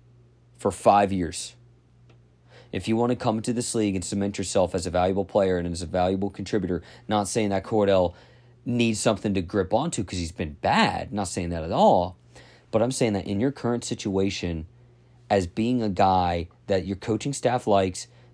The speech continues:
but is in the weeds on a prominent prospect from the year before that they are trying to groom to be the starter over you, for you to get a grip of that spot and to force their hand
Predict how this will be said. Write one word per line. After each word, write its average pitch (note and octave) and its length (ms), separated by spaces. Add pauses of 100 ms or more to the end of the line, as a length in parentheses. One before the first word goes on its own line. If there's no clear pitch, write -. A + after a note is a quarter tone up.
but G#2 200
is G2+ 220 (100)
in A#2+ 360
the A2+ 160
weeds G2 680
on F2+ 300 (160)
a G2 160
prominent G#2 640
prospect F#2 600
from F#2+ 160
the E2+ 80
year F2 160
before E2+ 400
that E2 120
they E2+ 120
are E2+ 60
trying F2 260
to F2 40
groom E2 280
to F2 100
be F2 220
the D#2 80
starter F2 440
over D#2+ 240
you, B2+ 300 (840)
for - 200
you A2 260
to F#2 140 (160)
get A#2+ 180
a - 60
grip F2+ 500
of F2+ 140
that G2+ 220
spot F#2 400 (720)
and F#2 240
to A2 240
force C3 580
their G2+ 220
hand G2+ 460